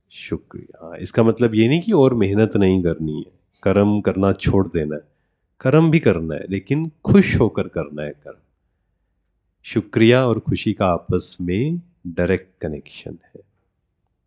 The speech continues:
और जब हम दिल से किसी को शुक्रिया करते हैं, किसी व्यक्ति को भी, हमारे कौन से वाइब्रेशंस उस तक पहुंचते हैं? पॉजिटिव वाइब्रेशंस।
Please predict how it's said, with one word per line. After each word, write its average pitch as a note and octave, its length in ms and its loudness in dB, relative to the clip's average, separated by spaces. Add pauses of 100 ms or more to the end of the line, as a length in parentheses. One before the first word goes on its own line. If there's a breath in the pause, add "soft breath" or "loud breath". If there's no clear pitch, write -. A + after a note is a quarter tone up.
(260)
और E2 100 -8
जब E2+ 160 -2
हम F#2+ 140 0
दिल G2 260 0
से G2+ 200 -4
किसी F#2+ 260 -6
को G2+ 120 -4
शुक्रिया F#2 440 -2
करते F2+ 380 -2
हैं, D#3+ 440 -2
किसी - 200 -8
व्यक्ति - 380 -2
को A2+ 180 4
भी, D#3 260 0 (760)
हमारे F#2+ 680 -2
कौन G2+ 200 -2
से A#2 160 -4
वाइब्रेशंस G2 600 0
उस - 180 -6
तक G2+ 80 -4
पहुंचते F#2 560 -4
हैं? C3 380 -8 (840)
पॉजिटिव D#2+ 500 -6
वाइब्रेशंस। - 560 -14